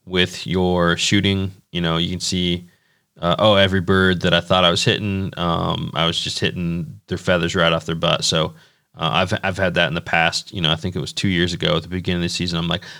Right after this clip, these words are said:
"I'm on these birds. I'm seeing feathers," but every single shot I was being super consistent and shooting behind the bird. And so my pattern was just clipping the back of 'em, which isn't great. You know, you don't wanna be l-,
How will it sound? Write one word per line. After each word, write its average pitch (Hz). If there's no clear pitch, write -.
"I'm 95
on 135
these 95
birds. 107
I'm 78
seeing 117
feathers," 107
but -
every 101
single 90
shot 90
I 82
was 87
being 82
super 147
consistent 87
and 90
shooting 98
behind 90
the 80
bird. 67
And 78
so 80
my 80
pattern 92
was 87
just -
clipping 131
the 92
back 95
of 85
'em, 85
which -
isn't 104
great. 95
You 92
know, 85
you 90
don't 92
wanna 90
be 87
l-, 90